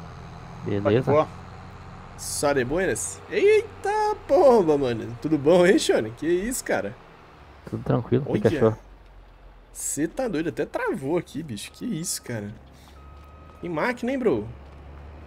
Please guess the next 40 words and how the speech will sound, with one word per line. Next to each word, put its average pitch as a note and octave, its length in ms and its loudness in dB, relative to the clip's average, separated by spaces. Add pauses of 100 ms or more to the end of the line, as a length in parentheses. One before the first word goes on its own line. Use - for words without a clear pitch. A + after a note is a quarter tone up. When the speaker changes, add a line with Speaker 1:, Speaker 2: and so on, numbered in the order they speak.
(160)
Speaker 3:
Que G3 80 -2
isso G3+ 140 -2
aqui, F3+ 120 -4
uma C#3 60 -2
X B2+ 140 2
nove? B2+ 340 6
Speaker 1:
Duas. - 20 -6 (580)
Uma G#2+ 120 0
X A2 260 -6
nove. G#2 280 -2
Speaker 3:
Chique, - 520 -8
hein, E3+ 100 -2
velho? A2 400 -2
Cacete, A#2+ 560 -8
cinquenta D3+ 340 -4
pés, D#3+ 220 0
bichona? F#3 320 -6 (840)
Speaker 1:
Cinquenta G2+ 500 -2
pezinhos B2+ 340 2
de - 60 -16
plataforma. A2+ 420 -4 (600)
Speaker 3:
Pô, A2 100 -6
que, A#2 340 -6
hein, A#2 180 -2
velho? A2+ 260 -2 (100)
Speaker 1:
Não, - 140 0 (200)
vocês G2+ 220 -4
estavam A2 420 4
meio G#2+ 380 2 (260)
zoando A2+ 440 4
que - 80 0
eu - 20 6
não A2 100 4
podia A2+ 380 4
mais A#2 180 8
com - 100 -8
meus A#2 180 2
quarenta A2+ 340 6
pés C#3 240 6
lá. C#3+ 140 0